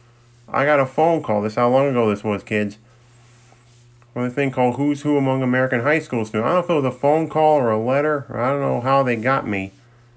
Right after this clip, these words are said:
But I said, "Ah, why not? It'll look good on my resume going forward." Turns out it was nothing but a scam.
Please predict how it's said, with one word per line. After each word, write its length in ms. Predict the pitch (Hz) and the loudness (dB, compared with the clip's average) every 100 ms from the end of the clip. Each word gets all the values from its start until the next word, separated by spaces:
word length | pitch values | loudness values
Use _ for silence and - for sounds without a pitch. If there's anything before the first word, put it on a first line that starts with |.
| _ _ | _ _
But 100 | - | -4
I 40 | 123 | -2
said, 240 | 143 135 | -2 -2
"Ah, 260 | 165 175 147 | 0 0 2
why 200 | 135 123 | 2 0
not? 340 | 110 92 90 - _ _ _ _ _ _ - | 0 -4 -6 -14 _ _ _ _ _ _ -6
It'll 140 | 135 | -2
look 180 | 143 147 | 0 0
good 120 | 151 | 0
on 60 | 147 | 2
my 80 | 139 | 2
resume 460 | 143 143 127 117 | 2 2 0 -4
going 240 | 113 120 117 | -2 -2 -2
forward." 400 | 135 117 92 - _ _ | -4 -4 -4 -10 _ _
Turns 300 | - 208 185 | 0 2 2
out 180 | 170 147 | 2 2
it 40 | |
was 80 | 123 | 2
nothing 260 | 127 127 127 | 0 -2 -2
but 140 | 117 | -2
a 20 | 98 | -4
scam. 560 | - - 101 87 80 | -6 -6 -4 -4 -8